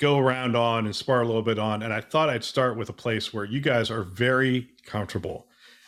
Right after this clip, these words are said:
which is the state of patient privacy, a patient's perspective. So this is an area where you guys have lived for a while. I found this survey. They surveyed twelve hundred patients about their attitudes towards health information sharing.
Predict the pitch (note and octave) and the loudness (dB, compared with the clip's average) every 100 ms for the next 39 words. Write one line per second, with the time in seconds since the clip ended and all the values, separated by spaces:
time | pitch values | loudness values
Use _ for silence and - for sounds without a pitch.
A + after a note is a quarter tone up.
0 | - A#2 A2 A#2+ A2 G2+ A2+ A2 G#2+ G2+ | -2 4 4 6 6 4 2 4 4 0
1 | - - C#3+ C#3+ C#3+ A#2+ G#2+ C3 B2 B2 | -2 2 4 2 0 -2 0 0 0 0
2 | A2 A2+ A2 F#2+ - G#2 G2 A2 F#2+ A#2+ | -2 -2 -2 -2 -4 -4 -4 -8 -2 2
3 | A#2+ - G#2+ - G2+ - G2 - F2+ - | 4 2 -4 -4 -6 -4 -6 -6 -6 -4
4 | A#2+ - G3 E3 D#3+ D#3+ C3 B2+ C#3+ D3 | -4 0 4 6 8 8 8 6 6 4
5 | C3 A2 B2+ B2 C3 A#2 G#2 G2 F#2 G#2 | 2 0 0 0 0 0 2 0 -2 -8
6 | _ _ _ - - - G#2+ C#3+ C#3 C#3 | _ _ _ -20 -18 -12 -6 -2 2 4
7 | B2+ - - C#3+ C3+ A#2+ G#2 G2 F#2+ G#2+ | 4 2 0 2 2 2 0 -2 -4 -8
8 | _ _ - - A2+ - C3 A2+ - - | _ _ -10 -2 2 4 6 4 2 4
9 | D#3 D3 C#3+ B2+ - B2+ A#2 A#2+ G#2 A2+ | 4 4 2 2 0 0 0 -2 -4 -2
10 | A#2+ A2 A2 G#2+ B2+ C3 - A#2+ - - | -2 -2 -6 -2 -2 -2 -2 -2 -2 -2
11 | A2+ G#2+ B2 A#2 A#2 A2+ A2 G#2 A2 - | -2 0 -4 -2 -6 -4 -4 -4 -6 -2
12 | G#2+ G2 F#2 | -2 -4 -8